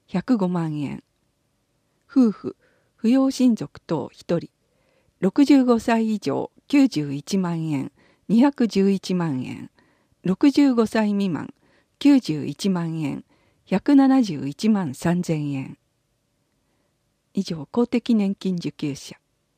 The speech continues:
表終わり。なお、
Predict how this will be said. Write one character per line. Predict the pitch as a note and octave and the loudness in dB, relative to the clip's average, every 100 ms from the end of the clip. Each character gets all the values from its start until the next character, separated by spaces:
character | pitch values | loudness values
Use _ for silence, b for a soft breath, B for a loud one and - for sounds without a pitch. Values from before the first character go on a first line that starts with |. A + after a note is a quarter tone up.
| _ _ _ _ _ - | _ _ _ _ _ -12
表 | - F#3+ F3+ - | -4 -4 -4 -8
終 | D3+ | -8
わ | D3 | -10
り。 | - - _ _ _ _ _ _ _ _ _ _ _ _ _ _ _ - | -14 -20 _ _ _ _ _ _ _ _ _ _ _ _ _ _ _ -2
な | A3+ A#3 | 0 2
お、 | D3 | 0